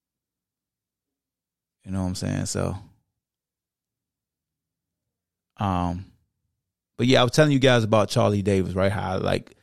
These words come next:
look at him as, like, a bigger version of Tyrann Mathieu. Let me tell you a little secret. Let me tell you a little, um, fun fact about him.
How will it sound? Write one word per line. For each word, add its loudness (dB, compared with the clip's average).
look -2
at 0
him 0
as, -4
like, -2
a -6
bigger 0
version -2
of -6
Tyrann -2
Mathieu. -6
Let -4
me 0
tell 2
you 0
a 0
little 0
secret. -2
Let -6
me -2
tell 0
you 2
a 0
little, -2
um, -2
fun -2
fact 0
about -2
him. -4